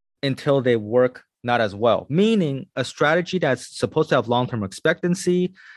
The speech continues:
you know, if you just run it, it should work out. Obviously, nothing is gonna work perfectly in all environments. Some strategies work really good in some environments. They work not so well in other environments, but it doesn't necessarily mean you should stop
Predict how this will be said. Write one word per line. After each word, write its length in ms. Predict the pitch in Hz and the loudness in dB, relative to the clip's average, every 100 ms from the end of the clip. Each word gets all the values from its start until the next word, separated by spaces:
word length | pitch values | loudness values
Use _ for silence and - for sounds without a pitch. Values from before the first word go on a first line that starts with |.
| _ - | _ -4
you 100 | 127 | -2
know, 80 | |
if 160 | 101 110 | 0 -4
you 60 | 107 | -6
just 220 | 120 104 | -6 -2
run 220 | 139 170 | 0 0
it, 120 | 180 | 0
it 100 | 107 | -2
should 200 | - 147 | 0 -2
work 260 | 113 104 - | 0 -2 2
out. 300 | 165 196 - _ _ _ _ _ _ _ | 2 0 -4 _ _ _ _ _ _ _
Obviously, 520 | 143 202 202 190 170 156 | 0 2 2 0 0 2
nothing 400 | 139 147 - 139 | 2 0 -2 -6
is 100 | 123 | -4
gonna 200 | 123 113 | -2 0
work 280 | 104 110 - | 2 0 0
perfectly 440 | 127 120 113 113 | -2 -2 -2 -2
in 120 | 104 | -2
all 180 | 110 107 | 0 0
environments. 580 | 95 98 95 92 95 - | 0 -2 -2 -2 -8 -4
Some 300 | 143 156 165 - _ _ _ - | 0 0 -2 -8 _ _ _ -16
strategies 540 | - 139 139 127 110 | -4 -2 0 -2 -4
work 240 | 107 104 _ | -6 -6 _
really 360 | 98 101 180 220 | -12 0 4 4
good 160 | 180 | 2
in 80 | 180 | 2
some 200 | 175 151 | 0 0
environments. 720 | 147 117 104 95 98 113 - _ _ _ | 0 2 0 0 -2 -6 -10 _ _ _
They 100 | 123 | 0
work 260 | 113 117 107 | 2 2 0
not 240 | 127 175 | -2 -2
so 100 | - | -2
well 160 | 143 139 | 2 2
in 120 | 127 | 4
other 200 | 139 139 | 2 0
environments, 680 | 113 101 98 92 98 - - _ - | -2 -2 -2 -2 -6 -6 -12 _ 2
but 100 | 156 | 2
it 120 | 156 | 4
doesn't 260 | 220 240 | 2 2
necessarily 480 | 208 202 180 170 156 | 0 0 0 0 0
mean 220 | 131 139 | 0 -2
you 120 | 123 127 | -2 -2
should 200 | 107 - | -2 -4
stop 460 | - 156 - - | -2 0 0 -6